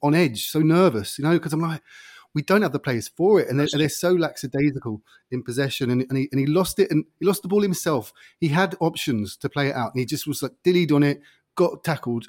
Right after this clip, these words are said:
Speaker 1: and then threw his arms in the air as if it was someone else's fault. It's like, "Pierre, what are you do-?" I know he got the assist, so we'll give him that, but I thought he was shocking today.
Speaker 2: <sighs> Yeah, um, I don't know. I think he gets through ever such a lot of work.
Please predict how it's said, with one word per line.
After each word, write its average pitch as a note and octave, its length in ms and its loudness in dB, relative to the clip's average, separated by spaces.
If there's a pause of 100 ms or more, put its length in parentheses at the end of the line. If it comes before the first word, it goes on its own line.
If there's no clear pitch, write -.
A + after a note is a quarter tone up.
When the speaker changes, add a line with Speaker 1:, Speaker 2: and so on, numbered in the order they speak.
Speaker 1:
and E3 80 0
then F3 120 4
threw G#3 220 0
his G3 120 4
arms F#3+ 240 4
in F3 80 4
the C#3 160 4
air B2 120 -2
as C#3 100 -2
if D#3+ 100 -2
it G3 60 0
was F3 140 0
someone G3 260 2
else's F#3+ 280 0
fault. A#3 200 -2
It's G3 80 -6
like, G3+ 200 -4
"Pierre, D#4+ 300 2
what E4+ 160 6
are D#4 40 0
you C4+ 80 0
do-?" - 120 -6 (140)
I D#3+ 60 2
know F3 120 6
he G#3 80 4
got G3 140 4
the F3+ 80 4
assist, D3+ 400 0
so D3 100 0
we'll C#3 120 0
give D#3+ 180 0
him D3 120 2
that, C3+ 200 -2 (260)
but D3 80 0
I D3+ 100 4
thought C#3+ 200 -2
he A#2+ 60 -4
was G#2+ 100 -8
shocking - 360 -8
today. - 180 -16 (800)
Speaker 2:
<sighs> F3 100 0 (180)
Yeah, F#3 840 -8
um, D#3+ 280 -10
I D3 80 0
don't C#3+ 140 2
know. C3 180 8
I B2+ 40 6
think C3 200 0
he C3 80 0
gets B2 240 0
through B2 380 -4
ever B2 180 -4
such A#2 300 -4
a A2 40 -6
lot A2 140 -8
of A2 80 -8
work. G#2 380 -6